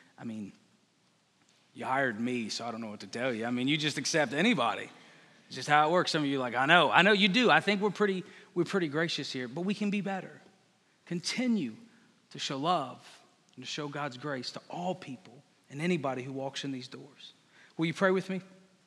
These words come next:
Heavenly Father, we believe in you. We are so thankful that you've chosen us to be a part of your kingdom community.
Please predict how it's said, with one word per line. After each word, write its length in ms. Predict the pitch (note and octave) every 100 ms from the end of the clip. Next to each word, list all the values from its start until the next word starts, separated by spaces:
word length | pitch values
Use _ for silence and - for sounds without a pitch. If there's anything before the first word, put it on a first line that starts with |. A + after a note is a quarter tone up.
| _ _ _ _ - -
Heavenly 240 | - F#3+ F#3+
Father, 340 | - F#3+ F#3
we 120 | F3
believe 320 | G#3+ F3+ G#3+ F3+
in 120 | F#3
you. 120 | E3+ - - - _ _ - - -
We 140 | G3+
are 40 | F#3
so 260 | - G#3+
thankful 440 | G#3 G3+ G#3 G#3 F3+
that 180 | E3+
you've 140 | F#3+ E3+
chosen 420 | - G3 G3+ F#3
us 140 | F3
to 80 | -
be 100 | E3
a 60 | D#3+
part 280 | - F#3 F#3
of 80 |
your 120 | D3+ C#3+
kingdom 420 | - G3 E3+ E3+
community. 600 | - D#3+ F3 F3 D#3